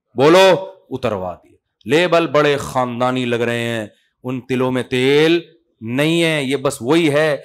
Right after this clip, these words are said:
कि एक आदमी ने चीनी की, चावल की बोरी, चीनी की बोरी रखी और ऊपर चावल लिख दिया। किसी ने पूछा, "बोरी चीनी की है?" लिखा, "चावल है।"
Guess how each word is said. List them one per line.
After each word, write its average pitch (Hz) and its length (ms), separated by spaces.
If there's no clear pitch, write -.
कि 131 80
एक 147 140
आदमी 135 340
ने 139 120
चीनी 127 340
की, 120 520
चावल 127 320
की 127 120
बोरी, 127 300
चीनी 139 320
की 143 100
बोरी 139 260
रखी 175 600
और 120 140
ऊपर 123 240
चावल 117 320
लिख 104 240
दिया। 107 280
किसी 120 180
ने 127 80
पूछा, 131 300
"बोरी 127 300
चीनी 139 380
की 143 140
है?" 147 340
लिखा, 120 320
"चावल 143 480
है।" 135 300